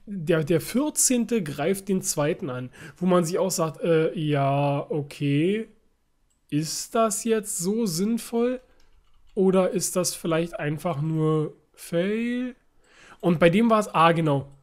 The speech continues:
Hier, <laughs> schön natürlich ganz dekadent der Drache. <laughs> Macht natürlich auch richtig gut, äh, Spaß. Ich meine, ganz ehrlich, äh, wir haben hier,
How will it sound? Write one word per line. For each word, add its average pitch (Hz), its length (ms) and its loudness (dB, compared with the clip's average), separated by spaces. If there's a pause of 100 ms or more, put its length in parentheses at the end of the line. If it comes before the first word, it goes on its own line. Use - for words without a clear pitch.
(520)
Hier, 175 360 4 (300)
<laughs> - 0 - (320)
schön 247 560 2
natürlich 220 720 0 (160)
ganz 185 420 0
dekadent 175 720 0
der 156 200 2
Drache. 143 480 -4 (140)
<laughs> 196 640 6 (1700)
Macht 143 280 -2
natürlich 196 500 2
auch 170 220 2
richtig 190 400 0
gut, 196 320 2
äh, 226 280 0
Spaß. 220 500 -2
Ich - 100 -6
meine, 185 240 2
ganz 170 200 0
ehrlich, 220 360 2 (260)
äh, 170 300 4
wir 165 160 4
haben 170 240 2
hier, 202 420 4